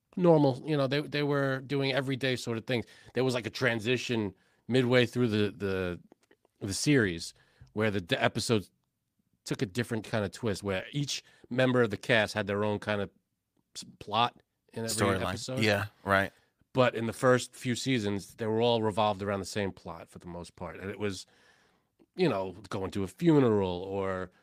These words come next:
Speaker 1: a ball game or this or that, you know, whatever it was. And it was everyday stuff. The second half of the series was,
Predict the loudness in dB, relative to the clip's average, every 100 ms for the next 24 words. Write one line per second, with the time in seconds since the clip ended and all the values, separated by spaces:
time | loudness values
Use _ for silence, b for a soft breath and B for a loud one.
0 | _ -12 -2 4 4 4 0 0 -2 -2
1 | -2 -2 -2 0 0 0 -2 0 0 -2
2 | -4 -2 -4 -4 -18 b b b b _
3 | -6 -4 0 0 2 2 2 2 2 0
4 | 0 0 -4 _ _ _ _ _ _ _
5 | _ -8 -4 2 2 2 6 8 8 4
6 | -6 -8 -2 0 0 -2 -4 -14 _ _
7 | _ -8 -6 -4 -6 -10